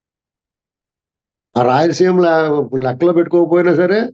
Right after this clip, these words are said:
ప్రభుత్వం కంఫర్టబుల్ గా ప్రభుత్వాన్ని స్థాపించే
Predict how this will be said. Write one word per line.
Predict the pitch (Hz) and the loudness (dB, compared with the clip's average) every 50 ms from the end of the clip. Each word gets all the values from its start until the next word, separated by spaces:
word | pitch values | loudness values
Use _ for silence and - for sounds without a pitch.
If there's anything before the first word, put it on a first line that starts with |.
| _ _ _ _ _ _ _ _ - | _ _ _ _ _ _ _ _ -4
ప్రభుత్వం | - 135 143 156 170 170 - 180 190 180 180 - | -2 0 2 2 0 0 0 0 0 0 0 -2
కంఫర్టబుల్ | 143 147 143 139 185 185 196 180 185 190 190 - 196 | -2 -2 0 0 -2 0 0 0 0 0 2 0 0
గా | 208 214 214 226 226 _ _ _ _ _ _ _ _ _ _ - 160 156 143 143 - - 147 | 0 0 -2 -4 -6 _ _ _ _ _ _ _ _ _ _ -10 -8 -8 -8 -8 -8 -4 -2
ప్రభుత్వాన్ని | 156 156 170 170 - 180 180 170 165 - | 0 0 0 0 0 0 0 0 0 0
స్థాపించే | 165 165 - 160 156 160 160 156 - | 0 0 0 0 -2 -4 -4 -4 -2